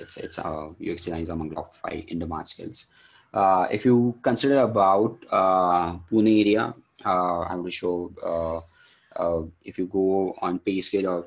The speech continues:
or on Glassdoor, you will find that they, uh, an average annual, annual salary of a U X design could be around, uh, seven lakh to nine lakhs. So, uh, for beginners, like, even for with zero experience and just, just to,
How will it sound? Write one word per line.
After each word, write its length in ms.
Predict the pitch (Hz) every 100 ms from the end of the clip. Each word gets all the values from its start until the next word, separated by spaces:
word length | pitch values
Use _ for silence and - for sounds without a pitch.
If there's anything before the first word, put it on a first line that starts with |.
| -
or 280 | 90 85 95
on 240 | 85 85
Glassdoor, 720 | 87 87 92 - 110 101 98
you 100 | 92
will 300 | 87 87 85 85 _ _
find 400 | - 92 90 90
that 280 | 87 85 - 90
they, 400 | 90 87 85 82 95
uh, 300 | 87 82 85 - 92
an 60 |
average 560 | 92 92 98 95 - - _ _ _
annual, 560 | 98 95 98 98 90 85 _ _
annual 240 | 95 95 101
salary 460 | - 90 90 95
of 200 | 92 87
a 80 | 92
U 120 | 92
X 100 | 92
design 280 | 98 85 82
could 180 | 82 82
be 160 | 87 87
around, 420 | 85 85 85 90 95
uh, 220 | 87 82
seven 320 | - 95 90
lakh 180 | 82 -
to 60 | 90
nine 200 | 78 78
lakhs. 300 | 82 - - _ _ _ _ _ _
So, 440 | - 92 92 87 87 -
uh, 280 | 95 87 85
for 320 | - 95 92
beginners, 540 | 101 101 101 90 -
like, 180 | 95 85
even 280 | 92 92 95
for 240 | - 92
with 260 | 87 90 87 90
zero 240 | 95 95
experience 560 | 85 - 92 87 95 95
and 180 | 90 87
just, 280 | 90 - _ -
just 200 | 90 -
to, 260 | 95 90